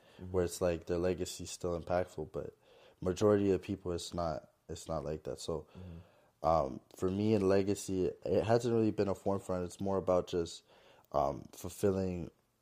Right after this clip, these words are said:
Speaker 2: my life completely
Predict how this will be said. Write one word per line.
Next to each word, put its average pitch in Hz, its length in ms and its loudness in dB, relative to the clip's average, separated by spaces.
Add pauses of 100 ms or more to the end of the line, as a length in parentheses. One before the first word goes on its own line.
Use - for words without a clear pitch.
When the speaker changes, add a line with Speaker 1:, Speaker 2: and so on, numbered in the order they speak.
(600)
Speaker 2:
my 87 220 2
life 87 600 0 (480)
completely 87 880 -8